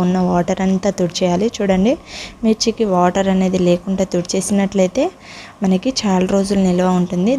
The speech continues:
దీనికి ఉన్న తొడిమలన్నీ తీసి తీసుకోవాలి. ఇట్లా కంప్లీట్గా తీసేసుకుంటేనే మనకి స్టోర్ చేయడానికి బాగుంటుంది. So, నేనైతే ఒకటొకటిగా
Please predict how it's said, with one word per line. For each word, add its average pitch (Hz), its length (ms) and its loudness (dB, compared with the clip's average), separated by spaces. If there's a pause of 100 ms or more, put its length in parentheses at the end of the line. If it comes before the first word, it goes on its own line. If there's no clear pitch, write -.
దీనికి 220 300 2
ఉన్న 208 140 0 (120)
తొడిమలన్నీ 185 580 2 (100)
తీసి 196 240 -2 (100)
తీసుకోవాలి. 180 760 0 (1500)
ఇట్లా 202 200 2 (260)
కంప్లీట్గా 202 640 0 (100)
తీసేసుకుంటేనే 196 880 -2 (1040)
మనకి 185 320 0
స్టోర్ 185 320 2
చేయడానికి 190 520 2 (140)
బాగుంటుంది. 180 600 2 (1300)
So, - 80 -6 (140)
నేనైతే 190 420 2
ఒకటొకటిగా 185 640 -2